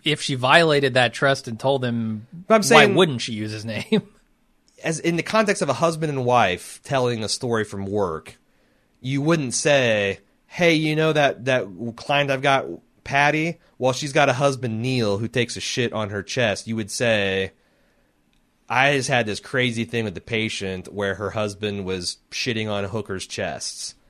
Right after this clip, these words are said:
Speaker 2: It would be weird for her to use both of their proper names in that context, is his argument.
Speaker 1: Mm,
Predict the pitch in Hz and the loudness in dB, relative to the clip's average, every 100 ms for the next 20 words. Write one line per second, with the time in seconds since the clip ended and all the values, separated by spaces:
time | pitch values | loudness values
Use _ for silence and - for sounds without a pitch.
0 | - 143 147 131 135 120 143 147 139 131 | -8 -4 -2 -2 -4 -2 0 2 2 0
1 | 127 - _ _ 131 120 110 - - 131 | -4 -10 _ _ -4 -2 -2 -6 -4 0
2 | 120 120 110 101 113 117 104 90 110 113 | 0 -2 -8 -4 -2 -2 -4 -4 -2 -2
3 | 110 98 104 98 - 107 101 95 95 90 | -4 -4 -2 -2 -4 0 0 0 -6 -6
4 | 85 82 80 90 85 78 - 87 73 - | -6 -8 -10 -10 -10 -10 -10 -12 -12 -14
5 | - - - - _ _ _ _ 92 95 | -16 -16 -20 -20 _ _ _ _ -12 -10
6 | 87 87 82 - - - - _ 139 143 | -6 -6 -6 -10 -18 -18 -20 _ -10 -8
7 | 147 139 135 | -8 -8 -8